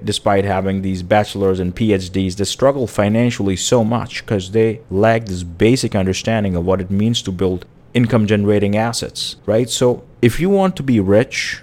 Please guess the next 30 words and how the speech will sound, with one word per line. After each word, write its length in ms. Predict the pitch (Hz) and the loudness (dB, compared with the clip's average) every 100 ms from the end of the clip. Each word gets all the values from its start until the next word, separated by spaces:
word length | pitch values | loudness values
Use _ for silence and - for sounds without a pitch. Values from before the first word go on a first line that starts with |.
| - | -4
you 240 | 123 123 | 2 4
have 340 | 110 113 117 - | 4 6 4 4
to 80 | 117 | 0
live 360 | 104 110 110 | 2 4 2
below 220 | 120 117 117 | 2 4 6
your 200 | 113 107 | 4 4
means, 520 | 110 127 160 170 - - | 4 2 -2 -6 -8 -2
and 160 | 113 | 0
then 100 | 117 117 | 2 2
you 180 | 107 | 0
have 280 | 107 104 107 | 0 0 0
to 120 | 113 - - | -4 -6 0
invest 920 | 120 110 95 98 123 180 - - - - | 2 2 2 4 4 4 -6 -8 -14 -4
in 200 | 127 120 | 0 2
two 220 | 143 127 | 2 2
things. 540 | - 85 78 - - - - - | 2 -4 -4 -10 -12 -16 -20 -2
Understanding 840 | 117 117 120 - 131 131 147 165 151 | 4 4 4 4 4 6 4 2 2
the 80 | 117 | 2
Islamic 680 | 113 - 117 127 139 147 - | 2 2 4 4 2 -4 -8
finances, 800 | - 117 110 110 127 - 160 - | 0 4 6 4 4 0 -4 0
you 100 | 123 | 2
need 160 | 117 117 | 2 2
to 120 | 123 | 2
know 140 | 113 | 2
the 140 | 107 95 | 2 0
halal 500 | - 113 107 110 110 | 0 2 4 4 4
and 140 | 104 | 2
haram, 640 | 104 - 104 101 131 170 180 - | 0 0 4 4 4 0 -4 -4
and 240 | 117 107 104 | 0 2 4
then 480 | 113 135 160 196 | 4 2 0 -6